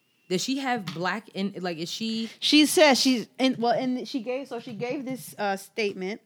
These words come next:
Speaker 2: Hold on, let me see if I can pull it up. She gave this statement about, like, where is it at? Okay, here it says. This is kinda long. She said, I reread this a couple of times for the Akilas and the B's out there.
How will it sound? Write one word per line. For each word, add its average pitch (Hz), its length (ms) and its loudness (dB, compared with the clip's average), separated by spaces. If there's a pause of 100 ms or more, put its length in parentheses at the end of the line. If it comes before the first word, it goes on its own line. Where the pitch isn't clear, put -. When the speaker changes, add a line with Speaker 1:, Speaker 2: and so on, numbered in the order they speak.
Speaker 2:
Hold 185 180 -8
on, 180 100 -10
let 180 60 -10
me 185 100 -10
see 185 140 -12
if 180 80 -12
I 175 40 -10
can 175 160 -14
pull 180 200 -14
it 185 80 -12
up. 175 160 -12 (1200)
She - 160 -6
gave 214 320 0
this 214 160 -4
statement 190 580 -6
about, 180 360 -2
like, 180 260 -6 (540)
where 196 180 -4
is 180 100 -4
it 180 100 -8
at? 180 200 -10
Okay, 196 300 0
here 240 220 4
it 226 120 2
says. 175 280 0
This 254 140 -2
is - 60 -16
kinda 175 200 0
long. 160 280 -6 (840)
She 220 120 -2
said, 202 280 0 (400)
I 220 100 8
reread 247 380 6
this 302 160 0
a 220 140 2
couple 240 360 2
of 240 120 2
times 226 340 2
for 214 160 -2
the 202 140 2
Akilas 208 500 2
and 208 140 0
the 196 60 2
B's 202 320 0
out 185 200 0
there. 165 320 -6